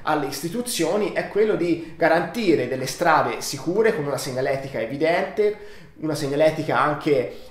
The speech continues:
eh, ben chiara, soprattutto quella orizzontale, non solo quella verticale. Dobbiamo chiedere anche alle nostre istituzioni che ci tutelino con un manto stradale che sia all'altezza di un paese come l'Italia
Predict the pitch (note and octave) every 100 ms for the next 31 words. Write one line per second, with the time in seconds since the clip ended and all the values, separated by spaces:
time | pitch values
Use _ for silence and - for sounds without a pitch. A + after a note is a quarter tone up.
0 | - D3 C3+ C3 A#2+ C#3+ F#3+ F#3+ - G3
1 | E3+ C3+ B2 D#3 F#3 - - - F3 F3+
2 | - A#3+ C4 - A#3 - F#3+ F#3+ E3 E3+
3 | D#3 D3+ C#3+ C#3+ C#3+ B2 A2+ A#2+ E3+ -
4 | D3 C3 B2+ A#2+ A2+ A#2 A#2 - D2+ -
5 | - - - E3 B3 A3+ G3 A3 G3 F3
6 | F#3+ E3 D3+ F3 E3+ D#3+ D#3 D#3+ A#3+ A#3+
7 | - D3+ D3+ D3+ A#3+ G3+ D3 B2+ C#3+ C#3+
8 | D#3 F3+ F3 D#3 - D3+ E3+ D#3 C#3+ C#3
9 | C#3+ C#3+ - A#3+ G#3 C#3+ A#2 C3 B2+ D#3+
10 | D#3 B2+ C#3 C3 D#3+ F3 E3+ F3 G3 G3
11 | -